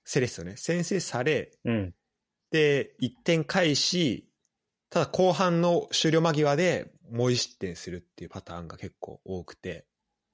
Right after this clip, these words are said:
Speaker 1: で、えっと、新潟せ-、あ、違う、そうね。で、新潟戦に関しては、えっと、逆転したんだけど、最後、千葉にヘディングで追いつかれ。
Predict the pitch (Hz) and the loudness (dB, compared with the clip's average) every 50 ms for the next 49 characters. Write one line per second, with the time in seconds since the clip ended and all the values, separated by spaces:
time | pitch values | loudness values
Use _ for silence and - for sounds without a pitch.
0 | _ _ _ _ _ _ _ _ 233 _ _ _ _ _ _ _ _ _ _ _ | _ _ _ _ _ _ _ _ _ _ _ _ _ _ _ _ _ _ _ _
1 | _ _ _ _ _ _ _ _ _ _ - 156 156 160 151 143 - - 123 120 | _ _ _ _ _ _ _ _ _ _ 2 4 4 4 4 4 2 0 0 -2
2 | 117 113 - 117 110 107 104 101 101 101 98 98 95 92 87 - - - _ _ | -2 0 -2 -2 0 0 0 0 -2 -2 -4 -4 -6 -6 -8 -8 -12 -16 _ _
3 | _ _ _ _ 147 156 185 202 208 214 - 214 196 - - - - 110 107 - | _ _ _ _ 0 2 2 2 0 0 -2 -2 -4 -4 -8 -8 -8 -6 -4 -2
4 | 135 120 104 - - _ _ _ - - 135 104 92 110 - - - 120 131 185 | -2 -2 -2 -4 -10 _ _ _ -6 -4 -2 -2 -2 -6 -10 -8 -6 -2 0 0
5 | 220 269 240 233 - 240 285 285 - 233 214 - - 151 151 135 107 - - - | 0 0 0 0 -2 -2 -2 -2 -2 -2 0 2 4 4 4 4 4 0 -4 -8
6 | _ - 101 92 - 85 80 87 92 - 127 117 - - - 208 196 196 190 - | _ -10 -10 -8 -8 -10 -10 -6 -2 -2 -2 -2 -2 -4 -2 0 0 2 0 0
7 | - 220 202 185 175 196 190 202 190 - 196 160 113 98 82 - - - 120 101 | 0 0 0 -2 -2 0 0 0 0 2 2 2 2 2 -2 -4 -4 -4 -2 0
8 | 104 101 98 98 95 90 - _ - - - _ _ _ _ - 98 92 95 90 | 0 -2 -2 -4 -6 -6 -10 _ -20 -20 -20 _ _ _ _ -8 -6 -6 -6 -6
9 | 85 82 87 85 87 82 - - - 95 90 - - - 87 82 82 82 - - | -6 -8 -8 -8 -10 -10 -12 -10 -8 -8 -8 -8 -12 -12 -12 -10 -8 -10 -10 -12